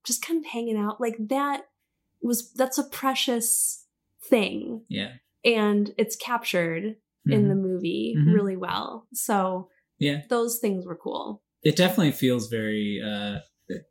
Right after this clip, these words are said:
Speaker 2: it's weird how, even though it's so slapsticky, it still feels so real. It's like a
Speaker 1: Mm.
Speaker 2: weird line it has.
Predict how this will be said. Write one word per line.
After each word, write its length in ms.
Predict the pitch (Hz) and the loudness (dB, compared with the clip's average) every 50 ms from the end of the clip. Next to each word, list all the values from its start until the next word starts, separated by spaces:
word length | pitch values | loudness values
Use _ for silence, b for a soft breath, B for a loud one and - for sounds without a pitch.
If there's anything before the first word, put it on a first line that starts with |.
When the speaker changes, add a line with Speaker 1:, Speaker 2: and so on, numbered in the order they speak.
| _ _ _ - - - | _ _ _ -20 -2 2
Speaker 2:
it's 180 | - 165 160 160 | 2 2 4 6
weird 260 | 160 180 214 226 214 | 8 8 8 8 8
how, 260 | 202 180 156 147 - | 6 6 6 6 4
even 200 | 135 143 143 151 | 4 4 2 2
though 100 | 147 131 | 2 2
it's 120 | 123 - | 0 0
so 80 | - 131 | -2 0
slapsticky, 640 | 117 - - 117 107 110 - - - 113 104 110 101 | -2 -2 -2 -2 -4 -4 -4 -4 -6 -4 -2 -2 -4
it 120 | 92 - | -2 -2
still 200 | - - 113 104 | -4 -2 -2 -4
feels 320 | 98 - - 98 95 - - | -4 -4 -6 -4 -4 -2 -2
so 140 | 98 90 | -4 -4
real. 420 | 92 98 101 95 90 90 101 - _ _ _ _ | -4 -4 -4 -4 -4 -8 -10 -14 _ _ _ _
It's 220 | - 127 - - | -6 -4 0 2
like 160 | 139 135 127 - | 2 2 2 0
a 40 | |
Speaker 1:
Mm. 140 | 107 113 117 110 | 4 4 6 6
Speaker 2:
weird 380 | 110 208 135 135 135 135 127 | 6 6 6 6 4 2 2
line 380 | 123 226 214 - - 107 - 104 | 0 -2 -2 -2 -2 0 0 0
it 100 | 101 98 | 0 -2
has. 540 | 104 101 107 123 - - - - - - - | -6 -8 -8 -8 -4 -4 -2 -4 -4 -8 -14